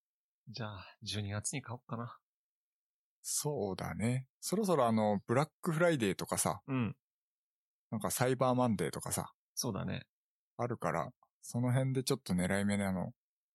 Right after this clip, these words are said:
Speaker 2: 基本的になんかもう、空気清浄機なんて何？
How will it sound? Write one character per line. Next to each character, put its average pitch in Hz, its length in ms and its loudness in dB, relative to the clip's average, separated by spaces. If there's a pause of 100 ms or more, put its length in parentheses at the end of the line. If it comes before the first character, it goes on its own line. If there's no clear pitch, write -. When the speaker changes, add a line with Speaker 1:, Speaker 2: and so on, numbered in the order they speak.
(540)
Speaker 2:
基 - 120 0
本 190 120 4
的 214 180 0
に 196 120 4
な 185 100 4
ん 180 80 0
か 101 140 0
も 104 340 2
う、 - 20 -16 (520)
空 139 160 0
気 - 100 -2
清 160 140 2
浄 170 160 2
機 147 100 0
な 107 100 4
ん 85 80 0
て 90 320 -2 (200)
何？ 92 320 -2